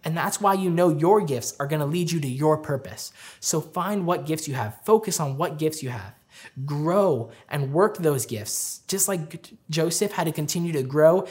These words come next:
and work his spiritual gifts for the two years, because that focus is what's gonna allow us, when God wants to open a door of opportunity, that's what's gonna allow us to walk through that door.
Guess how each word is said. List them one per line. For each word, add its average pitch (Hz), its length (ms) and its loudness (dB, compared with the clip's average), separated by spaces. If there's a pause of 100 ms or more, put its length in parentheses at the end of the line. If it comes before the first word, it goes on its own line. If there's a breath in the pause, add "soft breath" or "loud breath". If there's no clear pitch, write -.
(140 loud breath)
and 143 140 -4
work 165 220 0
his 185 220 0
spiritual 165 400 -2
gifts 156 340 -2 (220 loud breath)
for 151 120 -4
the 135 140 -6
two - 320 -4
years, 131 460 -4 (260 loud breath)
because 147 360 -4
that 170 380 -2 (160)
focus 240 680 0 (200 soft breath)
is 156 180 0
what's 165 180 0
gonna 185 160 -2
allow 156 340 2
us, 180 160 -2
when 135 240 -2
God 185 460 -2 (260 loud breath)
wants 156 260 0
to 170 180 -4
open 170 300 2
a 175 60 2
door 165 220 4
of 160 80 2
opportunity, 175 760 0 (160 loud breath)
that's 170 220 -6
what's 196 100 -2
gonna 175 160 0
allow 156 240 2
us 151 140 0
to 143 100 -4
walk 151 600 2
through 135 160 -2
that 120 240 -2
door. 113 260 -8